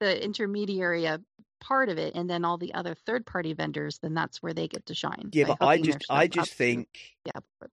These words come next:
Speaker 2: for, certainly for people like me and, you know,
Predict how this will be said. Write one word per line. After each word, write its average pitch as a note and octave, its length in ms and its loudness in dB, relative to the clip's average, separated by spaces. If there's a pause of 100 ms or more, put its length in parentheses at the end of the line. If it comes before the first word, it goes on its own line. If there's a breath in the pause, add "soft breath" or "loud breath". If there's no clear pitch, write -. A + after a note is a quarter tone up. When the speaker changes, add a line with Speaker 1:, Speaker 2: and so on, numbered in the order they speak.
(140)
Speaker 2:
for, - 120 0 (200)
certainly - 340 0
for C3+ 100 -8
people D#3+ 340 0
like D#3 200 6
me B2+ 280 2
and, A#2+ 260 0 (320)
you C#3+ 80 -6
know, A#2+ 380 -4